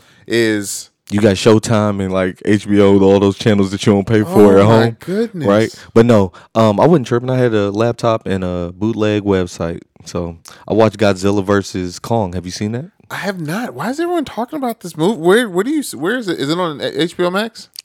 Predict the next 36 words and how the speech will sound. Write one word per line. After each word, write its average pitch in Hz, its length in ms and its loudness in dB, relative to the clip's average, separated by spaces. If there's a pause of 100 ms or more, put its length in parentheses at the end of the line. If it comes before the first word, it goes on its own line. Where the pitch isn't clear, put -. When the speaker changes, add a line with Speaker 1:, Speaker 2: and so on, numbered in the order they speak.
(160)
Speaker 2:
I 95 100 -2
have 98 140 -2
no 92 120 2
idea 87 220 0
where 87 160 -2
it's - 160 -10
at. 87 120 -4
It's 85 120 -4
on 101 120 2
my 92 120 2
bootleg 92 400 0
website. 87 460 0
I'll 92 100 -2
Speaker 1:
I 107 40 -2
Speaker 2:
give 120 80 2
Speaker 1:
don't 180 100 4
Speaker 2:
it 143 60 -2
to 123 40 0
Speaker 1:
know. 117 120 4
Speaker 2:
you. 107 40 4
Speaker 1:
I, 117 440 6
I - 40 2
mean, 104 400 -4
no, 101 240 0
I 92 120 2
have 107 200 4
no, 107 400 2 (320)
I've 123 180 0
never 143 300 2
been 135 180 -2
interested 123 520 -6
in 113 180 -4
a 107 80 -2
Godzilla 101 500 2
movie 98 360 -4
ever. 95 400 0